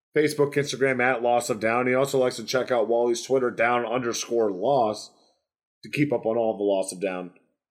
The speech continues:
information, graphics, when we're being dropped.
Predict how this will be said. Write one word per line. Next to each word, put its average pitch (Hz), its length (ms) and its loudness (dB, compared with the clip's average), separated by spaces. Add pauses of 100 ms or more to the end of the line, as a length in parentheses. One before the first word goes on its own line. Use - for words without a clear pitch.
(120)
information, 98 760 -4 (460)
graphics, 101 580 -4
when 135 220 2
we're 120 80 -2
being 110 260 -2
dropped. 101 480 -2